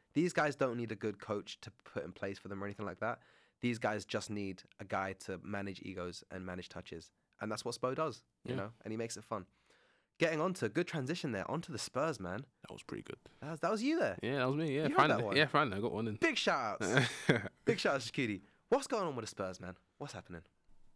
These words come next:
Speaker 2: Um, so the Spurs have been some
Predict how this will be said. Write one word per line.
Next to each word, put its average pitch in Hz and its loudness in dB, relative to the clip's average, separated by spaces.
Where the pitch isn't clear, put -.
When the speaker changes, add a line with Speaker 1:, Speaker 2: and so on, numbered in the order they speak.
Speaker 2:
Um, 127 4
so 123 6
the 120 -4
Spurs 143 6
have 107 2
been 104 2
some 92 -2